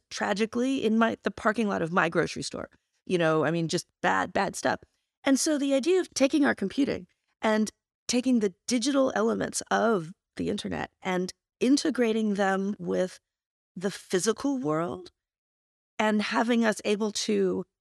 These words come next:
access that computing, not from looking at a screen, but by having some kind of a head-mounted device and having digital information integrated with us as our eyes return to looking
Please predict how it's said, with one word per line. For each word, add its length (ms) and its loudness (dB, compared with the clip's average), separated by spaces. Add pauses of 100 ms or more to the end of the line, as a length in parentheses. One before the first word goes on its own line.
access 380 0
that 160 0
computing, 460 0
not 180 2
from 140 -2
looking 280 -2
at 60 -4
a 60 -4
screen, 460 -2 (420)
but 340 0 (340)
by 200 0
having 340 -2
some 140 -2
kind 200 0
of 120 0
a 100 0
head-mounted 540 -6
device 420 -6 (380)
and 160 -2
having 480 -2 (260)
digital 500 0
information 680 -2
integrated 580 -2
with 160 -2
us 200 0 (260)
as 220 2
our 180 0
eyes 260 0
return 520 -4
to 180 -4
looking 400 -2